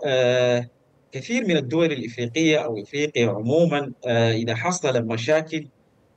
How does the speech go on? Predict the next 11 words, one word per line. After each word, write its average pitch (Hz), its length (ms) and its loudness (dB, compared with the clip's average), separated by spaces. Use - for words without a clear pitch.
آه، 151 240 4
ت-، 123 880 -18
ت-، 160 220 4
الشعب، 165 560 0
آه، 123 120 0
يرفض 127 640 0
ب-، 123 180 0
حتى 196 320 -2
إذا 147 240 0
قبلت 160 560 -2
الحكومات، 117 760 -2